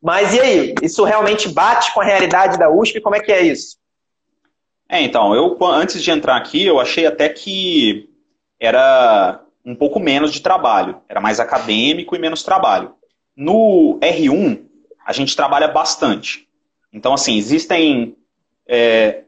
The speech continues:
Speaker 2: estágios no R um, aqui o, o serviço ele é dividido por estágios, e você passa em alguns estágios.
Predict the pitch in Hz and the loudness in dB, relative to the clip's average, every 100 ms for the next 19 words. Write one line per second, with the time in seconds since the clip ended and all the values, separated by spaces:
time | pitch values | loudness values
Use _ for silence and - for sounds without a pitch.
0 | - - - 180 170 196 180 165 160 151 | -10 -10 -4 -2 0 0 0 0 0 0
1 | 135 127 165 143 - 156 143 - 147 131 | 0 -2 0 -2 2 4 4 0 -2 -2
2 | - 131 127 - 127 131 - 147 - - | 0 -2 -2 -6 -8 -8 -8 -10 -8 -2
3 | 117 123 151 214 - _ _ _ _ _ | 0 0 -2 -8 -14 _ _ _ _ _
4 | 123 151 151 175 - 151 160 180 165 160 | -4 -2 0 -2 0 0 -2 -2 -2 -2
5 | 165 185 160 120 208 - | -4 -4 0 0 -2 -10